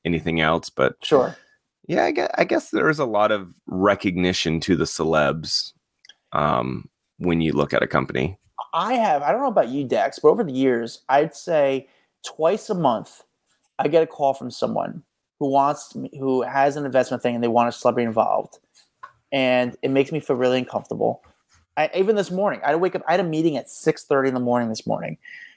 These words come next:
Speaker 2: with a guy who we got connected through a mutual friend. And I thought he, he wanted me to help him out with some other stuff. And he's like, "Yeah, I got some business ideas." And basically he wanted to get a celebrity involved in the company, but not only just their likeness involved, but like,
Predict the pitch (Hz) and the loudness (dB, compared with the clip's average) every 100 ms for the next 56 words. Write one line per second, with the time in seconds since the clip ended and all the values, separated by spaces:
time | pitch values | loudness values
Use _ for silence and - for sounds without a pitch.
0 | _ 135 131 127 117 113 110 110 110 _ | _ 0 0 0 2 2 2 0 -4 _
1 | - - - 131 123 120 98 - 135 139 | -16 -8 -2 0 2 0 -4 -4 2 2
2 | 139 147 139 139 135 123 120 123 - 117 | 2 -2 -2 0 0 0 0 -2 2 2
3 | 113 117 _ _ _ _ 143 143 139 170 | 2 -4 _ _ _ _ 2 2 2 0
4 | 165 165 147 - 143 139 135 135 135 131 | 2 2 -4 -12 -4 0 2 2 2 0
5 | 127 127 131 - 131 123 127 123 117 - | -4 0 0 2 0 0 0 0 0 2
6 | 143 127 127 120 131 190 196 170 165 160 | 4 4 2 -6 -4 0 0 0 0 -2
7 | 131 143 143 143 123 131 127 123 117 127 | 0 0 0 -2 -2 0 2 2 0 -2
8 | 117 117 - - _ _ _ _ 156 147 | -4 -4 -12 -20 _ _ _ _ 4 4
9 | - 151 131 139 135 127 127 123 123 123 | 2 -2 0 0 0 0 0 0 2 0
10 | - - 127 120 - 127 123 123 123 113 | 0 2 2 0 0 2 4 4 0 -2
11 | 117 117 113 113 113 113 123 110 120 120 | -2 0 2 0 -6 -4 0 2 2 2
12 | 120 123 127 135 131 120 123 - - 123 | -2 -2 0 0 0 -2 -2 -2 -2 0
13 | 117 123 127 - - 123 - 104 110 110 | 4 2 2 -4 -2 -2 -2 -4 0 0
14 | 107 113 - 107 - | 0 -2 0 0 -2